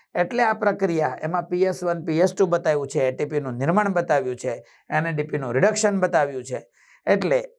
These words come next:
આ પ્રક્રિયાને તમે પ્રકાશ રાસાયણિક પ્રક્રિયા કહી શકો છો.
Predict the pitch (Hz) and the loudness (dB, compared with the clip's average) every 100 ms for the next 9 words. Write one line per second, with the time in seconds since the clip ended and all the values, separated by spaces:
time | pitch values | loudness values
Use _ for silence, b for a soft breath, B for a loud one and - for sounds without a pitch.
0 | 180 202 202 185 190 170 160 143 135 131 | 0 0 0 -4 -2 -2 -2 -2 -4 -4
1 | 123 160 _ - 180 180 208 208 - - | -6 -10 _ -2 -2 2 2 2 -2 -6
2 | 127 139 156 190 185 190 - - 180 180 | 2 2 2 0 -2 -6 -8 -2 -2 2
3 | 185 127 - _ _ _ _ - 165 165 | 2 2 -2 _ _ _ _ -2 0 0
4 | - 110 - - 120 - | -6 -10 -12 -14 -14 -14